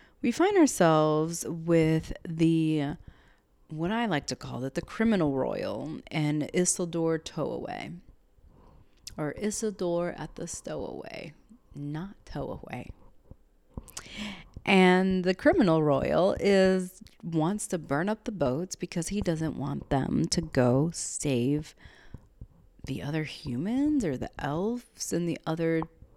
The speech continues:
lands who need help, 'cause he's a hater, 'cause he is terrible and he's awful, you know.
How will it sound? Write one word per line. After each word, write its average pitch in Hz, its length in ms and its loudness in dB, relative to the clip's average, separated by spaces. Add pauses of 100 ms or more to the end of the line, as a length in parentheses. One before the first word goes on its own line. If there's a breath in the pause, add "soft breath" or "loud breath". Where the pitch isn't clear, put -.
(160)
lands 143 760 -4
who - 140 -6
need 135 260 -2
help, 254 640 -4 (480 soft breath)
'cause 160 140 -4
he's 156 160 -6
a 143 80 0
hater, 214 840 -2 (600 soft breath)
'cause 160 220 -10
he 156 640 -4
is 135 540 -2
terrible 214 600 -4
and 175 100 -4
he's 123 200 -10 (100)
awful, 320 640 -2 (580)
you 226 180 -2
know. 165 340 -6